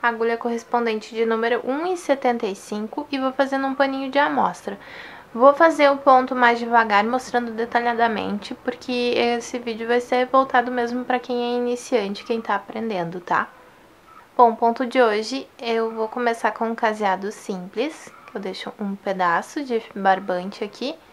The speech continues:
pra depois fazer o arremate, fazer os nozinhos. Então, eu laço a linha na agulha, venho até a altura aqui da bainha,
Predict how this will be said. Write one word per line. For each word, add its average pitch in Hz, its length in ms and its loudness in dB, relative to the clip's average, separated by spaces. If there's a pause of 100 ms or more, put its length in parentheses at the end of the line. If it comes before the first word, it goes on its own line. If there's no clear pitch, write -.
(540)
pra 220 160 0
depois 202 440 -2
fazer 220 280 0
o 208 80 0
arremate, 190 720 -2
fazer 208 220 -6
os 196 160 -8
nozinhos. 202 720 -4 (420)
Então, 226 400 -2
eu 220 160 2
laço 196 460 4
a 247 40 4
linha 214 220 -4
na 202 140 -4
agulha, 190 400 -4
venho 202 240 -6
até 202 180 -2
a 240 60 6
altura 262 400 -2
aqui 240 160 -10
da 208 120 -2
bainha, 185 680 -4